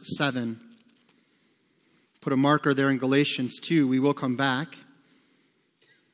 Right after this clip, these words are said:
So if you've got a pen or a pencil, maybe you have little children, you have crayons in your purse, whatever. If you're a grown man and you have crayons in your pocket, I don't know what's going on, but use those.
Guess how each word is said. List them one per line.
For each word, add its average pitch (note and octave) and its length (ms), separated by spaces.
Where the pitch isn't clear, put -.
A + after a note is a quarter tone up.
So - 180
if A2+ 160
you've B2+ 100
got B2+ 280
a - 760
pen D3 220
or B2 80
a A#2 60
pencil, D3 540
maybe B2+ 220
you B2 120
have A#2+ 120
little B2+ 180
children, C#3+ 380
you C3+ 80
have A#2+ 100
crayons C#3 540
in C3 100
your B2 320
purse, - 600
whatever. C3+ 640
If - 60
you're B2 160
a A#2 60
grown C3+ 280
man C#3 220
and C#3 80
you C3+ 60
have B2+ 100
crayons C3+ 400
in C3 80
your B2 80
pocket, C3+ 460
I C3 100
don't B2+ 100
know B2+ 80
what's B2+ 140
going B2+ 240
on, C#3+ 280
but B2 180
use C3+ 240
those. C3 380